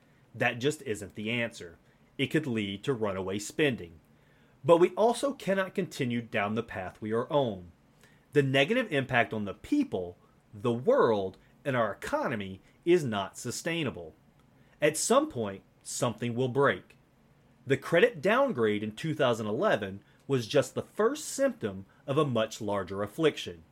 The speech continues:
If we ever default, that will be a genie we can never put back in the bottle.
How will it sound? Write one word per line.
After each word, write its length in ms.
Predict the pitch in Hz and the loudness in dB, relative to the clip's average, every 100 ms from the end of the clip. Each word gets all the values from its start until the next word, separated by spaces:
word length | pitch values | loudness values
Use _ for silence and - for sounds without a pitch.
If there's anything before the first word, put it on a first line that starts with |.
| _ _ _ _ _ _ _ | _ _ _ _ _ _ _
If 180 | 151 156 | -2 -2
we 200 | 170 - | -6 0
ever 260 | - 160 247 | 2 4 4
default, 680 | 311 339 147 113 101 - - _ _ 113 | 0 0 4 4 2 -6 -20 _ _ -6
that 300 | 107 135 202 | 2 4 4
will 80 | |
be 160 | 185 220 | 2 4
a 80 | 226 | 2
genie 560 | 135 165 143 107 98 - - | 2 -2 -2 -2 -6 -12 -8
we 100 | 123 | -4
can 340 | 131 113 107 | -2 -2 -2
never 280 | 113 117 127 | 0 0 -2
put 260 | 123 147 117 | 2 0 2
back 280 | 104 95 107 | -4 -4 -8
in 100 | 101 | -8
the 80 | |
bottle. 500 | 98 123 120 95 82 | -2 0 2 0 -8